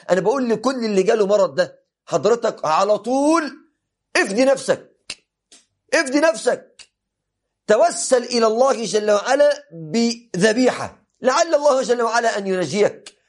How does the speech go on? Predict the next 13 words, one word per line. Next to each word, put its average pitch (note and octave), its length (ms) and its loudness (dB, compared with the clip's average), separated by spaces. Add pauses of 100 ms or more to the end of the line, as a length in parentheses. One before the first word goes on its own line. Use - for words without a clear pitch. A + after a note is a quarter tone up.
(180)
عبد D3+ 160 -2
الله A3+ 200 2
بن F#3+ 120 -4
المبارك G3 640 0 (220)
أصيب، B3 460 0 (680)
أصيب B3+ 300 0
واحد A3+ 400 2
من G#3+ 140 -2
الناس A3 320 2
زمنه A3 520 0
بقرحة A3+ 580 0 (640)
ظلت A#3 800 0
تنز G#3+ 600 0